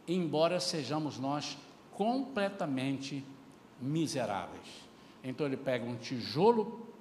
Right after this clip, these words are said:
quebrado, um pau bichado, um ferro torto,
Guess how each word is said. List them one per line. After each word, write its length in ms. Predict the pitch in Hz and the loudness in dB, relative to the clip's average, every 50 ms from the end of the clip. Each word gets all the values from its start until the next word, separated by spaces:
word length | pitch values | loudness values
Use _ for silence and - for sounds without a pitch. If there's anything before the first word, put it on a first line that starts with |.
| - - | -16 -8
quebrado, 520 | - 135 120 101 104 101 92 90 87 - - - - - - - - - - - | -4 -4 -4 -2 -2 -4 -4 -6 -8 -10 -14 -18 -18 -20 -20 -20 -20 -20 -12 -8
um 220 | 120 120 117 113 113 - - - | -6 -4 -4 -4 -6 -8 -4 2
pau 280 | - 165 175 196 208 196 | 4 6 6 8 6 4
bichado, 720 | 175 156 165 139 - - - 117 98 92 90 - - 90 - - - - - - - - - - - 127 | 2 0 -2 -2 -2 -2 -2 -2 -2 -4 -6 -8 -10 -14 -16 -16 -18 -20 -20 -20 -20 -20 -20 -14 -6 -2
um 140 | 135 139 | -2 -2
ferro 580 | - - - - - - 180 196 202 196 196 185 - - - - - - | -2 -2 -6 -6 -2 2 4 4 4 4 2 0 -2 -4 -10 -10 -8 -4
torto, 480 | 139 120 98 - - - - - - | -4 -4 -4 -6 -8 -14 -16 -18 -20